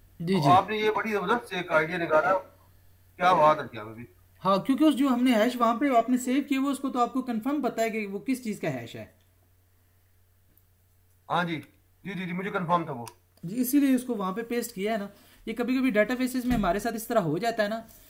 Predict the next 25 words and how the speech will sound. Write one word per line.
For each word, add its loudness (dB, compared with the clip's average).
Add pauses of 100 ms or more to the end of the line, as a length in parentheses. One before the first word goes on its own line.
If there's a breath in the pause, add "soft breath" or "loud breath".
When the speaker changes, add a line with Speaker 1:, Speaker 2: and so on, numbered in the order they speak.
(180 soft breath)
Speaker 1:
कि -8
आप -4 (100)
कोई -4
database -4
import -6
Speaker 2:
जी। 0
Speaker 1:
करते -2
हैं, -2
उसमें -8
कोई -4
hash -2
इस -10
तरह -2
पड़ा 0
है, 6
लेकिन -2
आपको -2
उसका -4
password -4
नहीं -2
पता -6
है -14 (480)
वो -6
क्या 2
है, -2